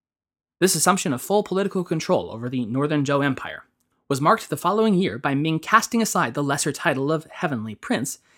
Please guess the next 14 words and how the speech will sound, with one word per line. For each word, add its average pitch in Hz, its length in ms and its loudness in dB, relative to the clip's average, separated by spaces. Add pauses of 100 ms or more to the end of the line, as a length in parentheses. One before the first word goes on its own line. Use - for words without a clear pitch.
(100)
and 190 100 0
officially 196 400 0
taking 180 340 0
up 165 120 -6
the 180 80 0
mantle 151 320 0
of 165 100 0
Huangdi 120 760 -6
once 110 280 -8
more, 151 300 -4 (680)
ruling 143 260 0
truly 220 300 2
as 196 160 4
emperor 196 480 2